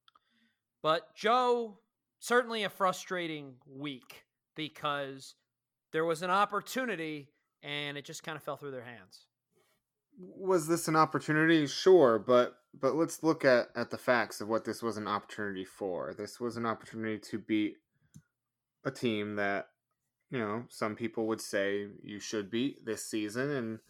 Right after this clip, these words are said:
Speaker 2: you know, but still has that air of, "Oh, it's Clemson. They're a blue blood. They're more talented than we are. They're bigger than we are. We're, they're faster than we are." Like, this is,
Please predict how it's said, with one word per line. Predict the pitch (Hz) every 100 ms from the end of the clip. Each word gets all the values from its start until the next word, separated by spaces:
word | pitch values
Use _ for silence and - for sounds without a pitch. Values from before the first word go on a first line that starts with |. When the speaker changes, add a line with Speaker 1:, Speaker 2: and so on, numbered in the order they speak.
| _ _ _ _ _ -
Speaker 2:
you |
know, | 123
but | 107 -
still | - 131
has | 113 113 110 101
that | 113 104
air | 117 113 107 104
of, | 101 98 95
"Oh, | 98 92
it's | -
Clemson. | - 143 117 104 95
They're | 98 98
a | 101
blue | 104 139 120
blood. | 107 82 90 90
They're | 90 90 92 - _ _ _ -
more | 120 123
talented | 147 143 139 120
than | 110 104
we | 101
are. | 98
They're | 98
bigger | 101 135 117
than | 101
we | 92
are. | 92 92
We're, | 104 101
they're | 110
faster | - 127 120 -
than | 104 98
we | 95
are." | 90 87
Like, | 90 90 _ _ _ _ _ -
this | 107 113
is, | 101 95 - -